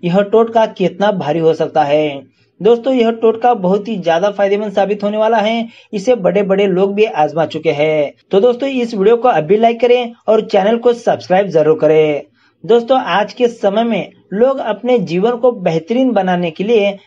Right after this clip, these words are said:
कई तरह के तरीके अपनाते हैं। ऐसे में कई टोने टोटके होते हैं जो किए जा सकते हैं, क्योंकि उन्हें करने से बड़ा लाभ होता है।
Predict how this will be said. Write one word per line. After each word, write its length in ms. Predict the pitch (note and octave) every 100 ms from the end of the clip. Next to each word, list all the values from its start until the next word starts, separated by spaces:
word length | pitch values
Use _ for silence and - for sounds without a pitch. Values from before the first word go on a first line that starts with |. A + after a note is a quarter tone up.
| _
कई 200 | G3+ A#3
तरह 240 | B3+ A3+ A3+
के 160 | A3+
तरीके 440 | A#3 F3 E3+ F3+ A#3
अपनाते 580 | A3+ C#3+ D3+ D3+ E3 C#3+
हैं। 400 | D3 D3+ D3 - _ _ -
ऐसे 300 | F3+ G3 C4
में 200 | C4 B3+
कई 240 | A3 A3+ A#3+
टोने 360 | - F#3+ A3
टोटके 400 | A#3 G3 F#3+ A3+
होते 280 | A3 A3 A#3+
हैं 360 | G3+ A3+ A#3 - _
जो 160 | F3+ A#3+
किए 300 | A#3+ F3+ F#3
जा 160 | F3 E3+
सकते 320 | E3+ - E3+
हैं, 460 | D3+ D#3+ D#3+ D3+ - _ _
क्योंकि 260 | A3 A#3 C4+
उन्हें 420 | A#3 G3 G#3+ G#3+ - _
करने 300 | A3+ A3+ C4
से 160 | B3 C4+
बड़ा 300 | F3 E3+ G#3
लाभ 340 | F#3 D3+ D#3
होता 240 | D3 D#3 D3+
है। 460 | D#3 E3 D#3 D#3